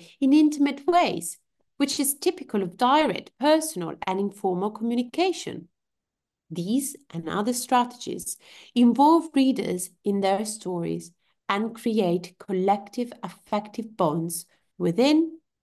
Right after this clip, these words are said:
and across generation. In this sense, by combining notion of cultural memory studies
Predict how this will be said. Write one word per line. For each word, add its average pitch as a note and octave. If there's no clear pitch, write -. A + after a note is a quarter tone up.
and C4
across E3
generation. F#3+
In G#3
this F#3+
sense, G3+
by G3
combining A3
notion A#3
of -
cultural B3
memory G3+
studies E3+